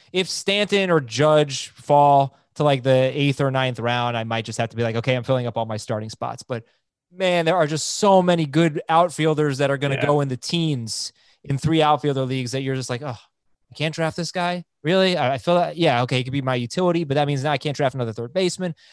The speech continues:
Speaker 1: This is now I can't draft Chris Davis as my utility. So it, you have to have a special outfielder to take three of them with your first, uh, eight to ten picks, I'd say. Five outfielder league, you know, there's this range of outfielders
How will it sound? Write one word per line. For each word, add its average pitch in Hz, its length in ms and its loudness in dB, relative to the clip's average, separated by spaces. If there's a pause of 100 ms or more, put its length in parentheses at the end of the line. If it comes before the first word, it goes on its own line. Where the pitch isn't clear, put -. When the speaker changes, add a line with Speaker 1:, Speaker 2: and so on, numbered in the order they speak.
(240)
Speaker 1:
This 147 100 -6
is 156 60 -6
now 160 80 0
I 135 80 0
can't 143 180 -4
draft 131 220 -2
Chris 127 180 -4
Davis 175 340 0
as 160 120 -6
my 170 100 0
utility. 156 560 0 (320)
So 151 480 4 (260)
it, 208 200 0
you 196 180 0
have 180 200 2
to 160 60 -2
have 156 120 0
a 123 100 0
special 165 560 0
outfielder 131 640 0
to 110 80 -6
take 120 400 -2 (240)
three 160 180 2
of 147 80 4
them 135 180 0
with 127 140 -2
your 117 140 -6
first, - 480 -4 (360)
uh, 117 380 2
eight 131 520 -6
to 127 100 -4
ten 123 320 -2
picks, 135 280 -2
I'd 117 200 -4
say. 113 240 -6 (300)
Five 302 260 2
outfielder 254 440 4
league, 196 300 0
you 185 80 0
know, 190 220 4
there's 170 320 -2
this 175 180 -4
range 170 320 0
of 160 80 0
outfielders 147 720 0